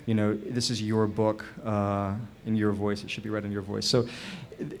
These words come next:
this is a section called, uh, A Special Place in Hell, <laughs> colon, Pod Coffee. Um, and,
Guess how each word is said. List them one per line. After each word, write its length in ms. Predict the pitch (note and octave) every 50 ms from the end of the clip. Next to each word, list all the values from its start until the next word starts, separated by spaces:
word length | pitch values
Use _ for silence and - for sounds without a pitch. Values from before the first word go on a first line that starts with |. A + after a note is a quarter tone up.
| - -
this 240 | F#3 D#3+ F3+ -
is 60 | F#3 F3
a 60 | D#3+
section 360 | - E3 D3+ D3 - D3 C3+
called, 420 | C3+ - - C#3 C3 B2 B2 A#2
uh, 420 | A#2+ - A#2 A2+ A2+ A2 A2 A2 -
A 60 | -
Special 420 | A#2+ - - - E3+ E3+ - F#3+ F3
Place 260 | - D3+ C#3 C3+ -
in 60 | C3
Hell, 420 | - G#2 A2 G#2+ G#2 G#2 A2+ C3+ C#3 - - - -
<laughs> 220 | - - - - -
colon, 560 | - - B2 A#2 A2+ A2 A2 A2+ B2 B2+ B2 - - - - - -
Pod 440 | - - B2 A#2 A2 A2 G#2+ A2+ -
Coffee. 520 | - - C3+ B2+ B2 A#2+ - - - - - - - - - - - - - -
Um, 520 | A2+ A2+ A2 A2 A2 A2 G#2+ G#2+ G#2+ - - -
and, 200 | A#2+ A#2+ A#2+